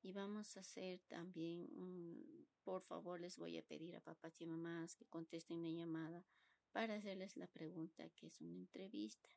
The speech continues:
¿Qué cosas más les gustaría conocer de su familia? ¿Cómo te sientes al conocer más de tu familia? ¿Qué preguntaste a tu familia?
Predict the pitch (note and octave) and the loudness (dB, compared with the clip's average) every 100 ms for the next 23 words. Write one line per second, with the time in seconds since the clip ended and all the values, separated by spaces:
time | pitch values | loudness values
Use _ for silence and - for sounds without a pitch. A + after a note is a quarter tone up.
0 | _ _ _ - D#4+ D#4+ A#3 A3 F#3+ F#3+ | _ _ _ -2 0 2 2 0 -4 -4
1 | F3+ F#3+ G#3 G#3+ - - F3 E3 - - | -4 -6 -10 -12 -10 -8 -6 -8 -8 -8
2 | F#3 - - - - - - E3+ - G#3 | -10 -10 -12 -10 -14 -14 -10 -6 -4 -4
3 | A3+ - _ _ _ _ _ _ _ _ | -6 -10 _ _ _ _ _ _ _ _
4 | - A3+ A3+ A3 - F#3+ - - G#3 A3+ | 4 6 4 0 -2 0 2 2 2 2
5 | A3+ A#3+ G3 G#3 - - G3+ - E3+ F3+ | -2 -4 -6 -4 -6 -8 -8 -6 -6 -6
6 | - F3 F#3 F#3 F#3 - - - - - | -8 -8 -6 -8 -8 -10 -12 -12 -8 -4
7 | - A3 G#3+ _ _ - F4 - G3 F3 | -2 -4 -6 _ _ 2 2 2 -2 0
8 | E3+ F3 G3 - F#3 G#3 - - - - | 0 -2 -4 -6 -6 -6 -6 -6 -8 -14
9 | - - - - F#3 | -10 -8 -6 -8 -12